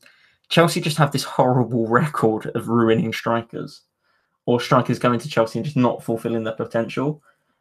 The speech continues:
And Timo Werner is someone who should succeed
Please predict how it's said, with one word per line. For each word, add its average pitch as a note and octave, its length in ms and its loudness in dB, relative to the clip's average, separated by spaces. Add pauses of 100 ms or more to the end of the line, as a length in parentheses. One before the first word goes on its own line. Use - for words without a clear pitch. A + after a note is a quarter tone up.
(100)
And B2+ 160 4
Timo D#3 360 4
Werner B2 400 4
is A2+ 100 -2
someone A#2 240 0
who B2 160 0
should - 380 -2
succeed - 680 -6